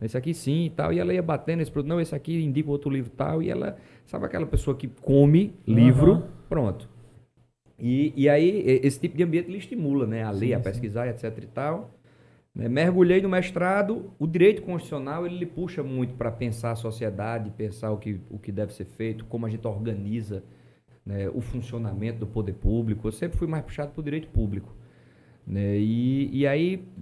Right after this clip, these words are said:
Speaker 1: lá, pude perceber a, a baita oportunidade que tava na minha frente de disputar uma eleição pra Câmara, com vinte e quatro anos de idade,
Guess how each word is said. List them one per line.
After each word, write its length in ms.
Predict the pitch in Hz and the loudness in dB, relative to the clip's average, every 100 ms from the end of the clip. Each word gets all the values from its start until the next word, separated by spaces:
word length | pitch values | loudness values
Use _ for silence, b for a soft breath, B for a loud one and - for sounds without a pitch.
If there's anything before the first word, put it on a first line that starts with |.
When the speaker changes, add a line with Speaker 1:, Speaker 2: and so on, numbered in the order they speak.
| - _ - - | -20 _ -20 -8
Speaker 1:
lá, 560 | 113 139 160 175 202 220 - - - - _ _ _ _ - | 0 2 2 0 -4 -6 -18 -20 -20 -20 _ _ _ _ 4
pude 380 | 151 160 170 170 | 6 6 2 -4
perceber 960 | - - 156 - 151 117 135 160 170 | -8 -2 -2 0 -4 0 0 0 -4
a, 360 | 156 139 151 - | -4 -4 -4 -8
a 120 | 127 131 | -8 -8
baita 540 | 117 104 147 170 165 | -6 -4 -4 -2 -2
oportunidade 680 | 160 147 139 143 123 120 123 | 2 2 2 0 -4 -4 -8
que 60 | - | -8
tava 240 | 135 131 | -6 -4
na 120 | 127 | -4
minha 180 | 127 120 | -2 -4
frente 340 | 117 120 131 | -4 -4 -4
de 60 | 127 | -6
disputar 480 | 123 123 - - 135 | -8 -8 -6 -4 -4
uma 100 | 143 | -4
eleição 420 | 139 117 117 127 | -4 -4 -6 -8
pra 160 | 139 113 | -6 -8
Câmara, 480 | - 117 131 147 147 B B B B | -4 -2 -2 -4 -6 B B B B
com 120 | 110 | -6
vinte 180 | 104 127 | -4 -6
e 40 | |
quatro 360 | - 123 120 117 | -2 -2 -2 -2
anos 180 | 113 104 | 0 0
de 80 | |
idade, 540 | 104 95 107 123 131 | -2 -2 -2 -2 -6